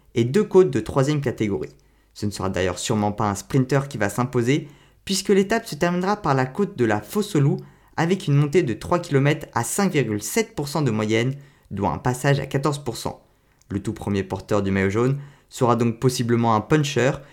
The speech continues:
qui pourrait donc au départ de la seconde également être leader du classement du meilleur grimpeur, du meilleur sprinter,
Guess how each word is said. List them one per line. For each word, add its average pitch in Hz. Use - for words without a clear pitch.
qui 165
pourrait 190
donc 190
au 233
départ 196
de 139
la 107
seconde 147
également 165
être 139
leader 117
du 90
classement 120
du 95
meilleur 110
grimpeur, -
du 78
meilleur 73
sprinter, 151